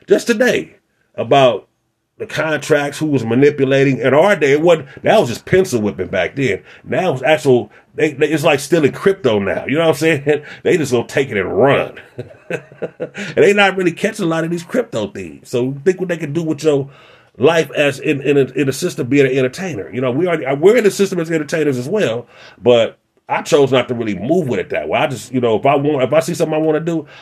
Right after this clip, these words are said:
I notify the people. They actually notify me back and say, "We'll deal with you." A lot, most people say, "Yeah." You know, we, your name popped up, you're in the registry.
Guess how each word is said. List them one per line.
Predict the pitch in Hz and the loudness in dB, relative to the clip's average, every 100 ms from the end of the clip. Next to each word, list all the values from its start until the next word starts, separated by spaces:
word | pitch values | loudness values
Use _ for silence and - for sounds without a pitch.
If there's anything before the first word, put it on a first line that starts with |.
| - - | -20 -8
I | 143 131 107 113 | -2 -2 -2 0
notify | 131 156 147 147 | 2 2 0 -2
the | 139 | -2
people. | 151 151 | -4 -8
They | 156 | -8
actually | 170 156 143 | -6 -6 -4
notify | 123 123 127 127 123 | 2 2 2 0 0
me | 135 | 0
back | 110 113 | 0 -2
and | 110 | -4
say, | - 107 104 101 _ _ _ _ _ _ | -6 -4 -2 -4 _ _ _ _ _ _
"We'll | - 117 | -4 -2
deal | 117 185 107 | 4 4 4
with | 87 - | -2 -12
you." | - | -4
A | |
lot, | 104 135 | 2 4
most | 131 143 | 4 2
people | 165 151 | -2 -4
say, | 139 180 | -4 -4
"Yeah." | 208 139 - | -2 -4 -4
You | 90 127 | -2 2
know, | 123 | 4
we, | 120 143 | 4 0
your | 117 135 | 4 2
name | 131 135 139 | 4 0 2
popped | 151 147 147 | 0 0 2
up, | 160 | 2
you're | 151 156 | 4 2
in | |
the | 147 | 4
registry. | 147 143 - 185 | 2 0 -8 -12